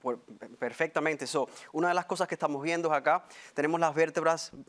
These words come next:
de un nivel a otro nivel. Entre las dos vértebras tenemos este espacio que es lo que le decimos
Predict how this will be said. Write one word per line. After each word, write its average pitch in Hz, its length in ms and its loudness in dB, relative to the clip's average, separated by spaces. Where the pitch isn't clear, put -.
de 135 180 -4
un 147 140 2
nivel 147 260 2
a 139 80 8
otro 139 160 0
nivel. 156 380 2
Entre 180 320 2
las 160 120 6
dos 156 160 0
vértebras 165 380 4
tenemos 151 320 0
este 151 200 0
espacio 156 460 2
que 151 140 -2
es - 240 -8
lo 143 160 -6
que 135 80 -6
le 127 80 -4
decimos 135 320 -10